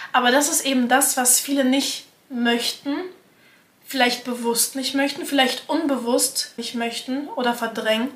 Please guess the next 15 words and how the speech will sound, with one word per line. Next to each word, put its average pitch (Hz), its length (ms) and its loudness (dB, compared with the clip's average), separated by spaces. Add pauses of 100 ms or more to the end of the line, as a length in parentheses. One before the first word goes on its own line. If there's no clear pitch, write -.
(560)
weil 247 460 2
es 269 160 0
auch 269 140 0
schwer 269 340 4
sein 220 280 -2
kann. 214 320 -6
Es 247 220 2
ist 302 240 6
nicht 359 260 -2
leicht, 247 540 4
sich - 300 2
einzugestehen, 247 680 0
dass 226 160 -2
man 233 160 0
bestimmte 269 800 2